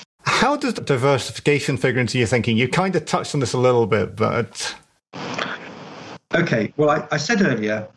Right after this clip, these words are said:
Speaker 2: that there are fundamentally two, two ways to approach it. One is if we have a purely transactional client that's a one-off. We've got very, very few of those. Where the diversification, the diversification will come in is how we want to approach it.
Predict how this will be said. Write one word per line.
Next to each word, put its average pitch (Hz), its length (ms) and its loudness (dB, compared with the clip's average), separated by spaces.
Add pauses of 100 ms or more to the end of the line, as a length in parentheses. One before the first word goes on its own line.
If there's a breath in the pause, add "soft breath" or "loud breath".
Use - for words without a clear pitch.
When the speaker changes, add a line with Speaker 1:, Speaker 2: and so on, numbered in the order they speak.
(100)
Speaker 2:
that 131 200 0
there 135 160 4
are 127 340 2 (100)
fundamentally 131 720 -2
two, 113 480 0 (180)
two 120 160 2
ways 104 260 0
to 107 60 0
approach - 300 0
it. 92 140 0 (220 loud breath)
One 160 180 4
is 170 140 -2
if - 80 -8
we 143 60 2
have 131 120 2
a 131 40 0
purely 131 280 0
transactional 120 580 0
client 107 220 0
that's - 140 -2
a - 20 2
one-off. 104 460 0
We've 127 100 0
got - 360 -2
very, 131 280 2
very 117 160 2
few 110 220 0
of 107 100 0
those. 120 340 -2 (1120 loud breath)
Where 175 200 4
the 214 100 0
diversification, 170 720 -2 (100)
the - 80 -8
diversification 127 840 0
will 107 60 -4
come 120 200 0
in 104 320 -2 (180 loud breath)
is 120 400 2 (500)
how 131 200 2
we 123 60 2
want 117 160 0
to - 80 2
approach 120 340 0
it. - 140 -2